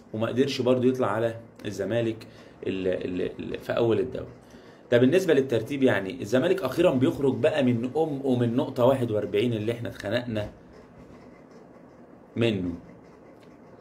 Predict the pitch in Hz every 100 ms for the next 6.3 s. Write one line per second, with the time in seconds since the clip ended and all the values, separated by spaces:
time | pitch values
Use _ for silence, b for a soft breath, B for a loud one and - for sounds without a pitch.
0 | - - - - - - - 131 107 170
1 | 185 160 170 147 117 - 123 156 131 107
2 | 101 98 92 85 - - - - - -
3 | - - - - - - - 113 120 123
4 | 107 98 95 85 - 107 131 156 139 120
5 | 104 139 143 127 113 104 110 131 127 117
6 | - 92